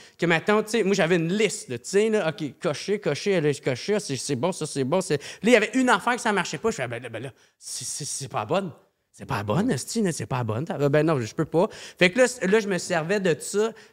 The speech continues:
comme une porte de sortie pour pouvoir, euh, sortir de cette relation-là. Mais il y a tellement de bonnes personnes que j'ai perdues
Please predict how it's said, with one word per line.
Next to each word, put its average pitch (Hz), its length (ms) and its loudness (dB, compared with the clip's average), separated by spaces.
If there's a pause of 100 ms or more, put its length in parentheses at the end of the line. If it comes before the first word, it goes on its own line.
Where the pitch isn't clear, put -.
(140)
comme 202 320 6
une 147 120 2
porte 196 320 2
de 165 120 2
sortie 156 480 -4
pour 156 180 -4
pouvoir, 160 540 0 (380)
euh, 127 440 0
sortir 190 560 0
de 156 100 2
cette - 140 -6
relation-là. 135 1000 2
Mais 151 400 0
il 143 60 -2
y 139 60 2
a 131 40 -2
tellement 196 460 0
de 165 160 2
bonnes 180 540 0
personnes 185 460 -4
que 143 120 -2
j'ai 117 180 -4
perdues 127 520 -4